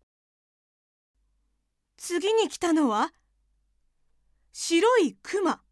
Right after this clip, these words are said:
でも、白クマではありません。黒クマが白くなったんです。黒いはずの毛が、なぜか白くなったという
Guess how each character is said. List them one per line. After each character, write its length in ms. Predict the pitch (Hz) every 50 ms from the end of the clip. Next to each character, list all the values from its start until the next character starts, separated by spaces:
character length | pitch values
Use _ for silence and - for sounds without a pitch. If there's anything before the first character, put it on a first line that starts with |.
| _ _ _ _ _ _ _ _ _ _ _ _ _ _ _ _ _ _ _ _ _ _ _ _ _ _ _ 185
で 160 | 165 240 254
も、 180 | 233 208 - - _ _ _ _ _ _
白 400 | - - - 240 240 262 277 277
ク 120 | - 320
マ 140 | 285 294 294
で 140 | 277 320 294
は 160 | 240 190 170
あ 40 | 208
り 120 | 254 269
ま 100 | 277 285
せ 200 | 285 - 330 285
ん。 100 | 240 - _ _ _ _ _ _ _ _ _ _ _ _ _ _ _
黒 300 | - - 262 254 302 320
ク 100 | 302 311 302
マ 120 | 311 302
が 160 | 285 285 285 285 _ _ _ _ _ _ _
白 340 | - - - 440 466 508 453
く 140 | - 330 277
な 100 | 285 -
っ 40 |
た 180 | - - 320 294
ん 60 | 233
で 100 | 208 226
す。 160 | - - - _ _ _ _ _ _ _ _ _ _ _ _ _ _ _ _ _ _ _ _ _ _ _ _ _ _ _ _ _ _ _ _ _ _ _ _
黒 340 | - - 294 277 285 320 339
い 100 | 330 262
は 220 | 185 - 233 233 226
ず 80 | -
の 180 | 285 294 294 285
毛 180 | - 285 294
が、 200 | 240 269 285 - - _ _ _ _ _ _ _ _ -
な 160 | 220 254 302
ぜ 160 | 285 311 247
か 160 | - 240 214 220
白 420 | - - - - 392 466 453 392
く 160 | - 302 262
な 140 | 233 254 311
っ 80 | - _
た 140 | - 311 -
と 120 | 254 240
い 280 | 233 226 220 220 226 233
う 60 | 233